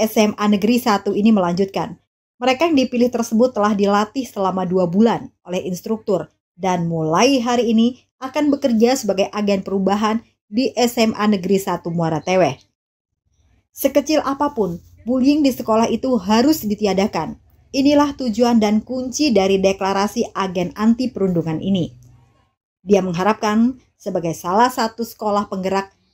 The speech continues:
wajib melaksanakan kegiatan anti perundungan ini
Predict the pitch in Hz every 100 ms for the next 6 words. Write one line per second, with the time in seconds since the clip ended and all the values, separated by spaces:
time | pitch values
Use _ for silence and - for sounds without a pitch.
0 | - 208 247 226 294 - _ 180 196 202
1 | - 185 - 175 175 170 208 214 - -
2 | 254 247 277 233 226 202 190 190 208 202
3 | 277